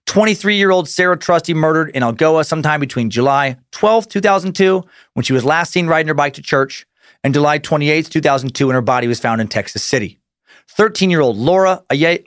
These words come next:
Ay-, Ayala went missing from South Houston on May tenth, two thousand two.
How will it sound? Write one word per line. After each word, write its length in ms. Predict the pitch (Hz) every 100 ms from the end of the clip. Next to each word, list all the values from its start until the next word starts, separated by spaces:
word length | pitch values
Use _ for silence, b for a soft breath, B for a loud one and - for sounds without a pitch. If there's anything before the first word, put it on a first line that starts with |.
| _
Ay-, 220 | 139 147 - B B B B B B
Ayala 480 | 123 156 190 139 98 _ _ _
went 160 | 156
missing 340 | 156 180 175 185
from 140 | 156
South 360 | 127 175 185 -
Houston 340 | 185 170 180
on 220 | 175 135 139
May 180 | 160
tenth, 280 | 165 175 170
two 100 | -
thousand 260 | 165 143 135
two. 320 | 135 127 135